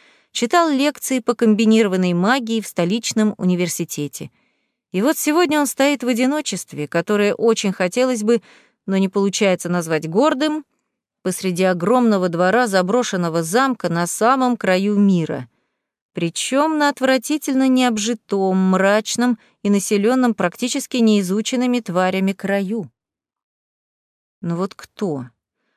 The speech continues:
Кто тянул его за язык и заставлял спорить с его величеством?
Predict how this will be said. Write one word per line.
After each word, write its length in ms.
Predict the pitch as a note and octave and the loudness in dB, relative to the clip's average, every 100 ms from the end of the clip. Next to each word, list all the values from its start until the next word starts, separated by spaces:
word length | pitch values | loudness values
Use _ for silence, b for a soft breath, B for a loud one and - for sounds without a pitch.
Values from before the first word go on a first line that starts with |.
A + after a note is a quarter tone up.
| _ - | _ -20
Кто 420 | - - B3+ C4 | -20 -8 -2 -2
тянул 400 | - E3 G#3 A3+ | -2 -2 0 0
его 300 | E3+ G3+ A#3+ | -2 0 0
за 140 | E3 | 0
язык 420 | F#3 F#3 A3 F4+ B3 | -2 -2 -2 -2 -2
и 40 | |
заставлял 560 | G3 F#3+ G#3+ G3+ D#4 D4+ | -2 -2 -2 0 0 -2
спорить 540 | - - E4+ F4 A3+ | -8 -2 0 0 -4
с 80 | - | -4
его 200 | G#3+ D4 | -2 0
величеством? 880 | D#4+ E4 B3+ - C3+ - D3 C#3 | 0 2 0 -4 -8 -12 -12 -12